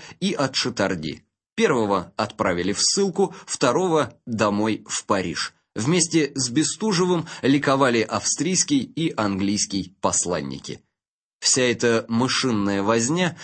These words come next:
иностранных агентов около императорского трона во времена Петра, учитывая его характер, была невозможна,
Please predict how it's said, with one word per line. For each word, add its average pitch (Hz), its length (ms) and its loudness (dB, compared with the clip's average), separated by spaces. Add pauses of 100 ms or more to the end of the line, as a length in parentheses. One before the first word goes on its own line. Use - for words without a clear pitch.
(100)
иностранных 131 760 0
агентов 131 600 0
около 113 460 0
императорского 117 800 0
трона 143 500 0
во 120 180 0
времена 123 480 0
Петра, 151 520 0
учитывая 95 560 -2
его 95 240 0
характер, 110 520 0 (220)
была 143 520 2
невозможна, 127 840 -2